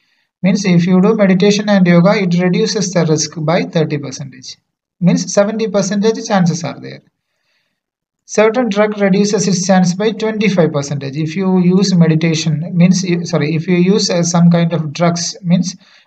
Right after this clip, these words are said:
medicines, it reduces the chance by twenty-five percentage.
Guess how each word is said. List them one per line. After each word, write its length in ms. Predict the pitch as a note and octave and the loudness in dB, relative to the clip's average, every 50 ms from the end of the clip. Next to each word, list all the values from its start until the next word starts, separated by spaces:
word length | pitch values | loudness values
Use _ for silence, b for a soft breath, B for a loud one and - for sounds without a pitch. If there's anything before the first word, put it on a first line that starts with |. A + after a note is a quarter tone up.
| b - | b 0
medicines, 720 | F3+ F3 F#3 F#3+ F#3+ F3+ - - C#3+ C3 C3+ C#3+ - - _ _ _ _ _ _ _ _ _ | 2 4 4 4 2 0 -2 -4 -8 -10 -12 -14 -16 -18 _ _ _ _ _ _ _ _ _
it 160 | - G#3 G3 F#3 | -6 -4 -2 0
reduces 460 | G3 F#3+ F3+ G3 G3 F#3+ - F#3 F3 | 0 2 2 2 2 0 -2 -4 -4
the 120 | - F#3+ | -4 -4
chance 360 | F3 - F3 E3+ E3+ E3+ E3+ | 0 2 4 6 6 4 4
by 160 | - F#3 G3+ A#3+ | 2 0 0 0
twenty-five 520 | - - G3+ F#3 F#3 F3+ - D#3+ D3 C#3 | 0 0 2 4 4 4 4 2 0 -2
percentage. 640 | - C3+ B2 - C#3+ C3+ B2+ C3+ B2+ - - - | -4 -10 -12 -12 -12 -14 -14 -16 -18 -18 -20 -20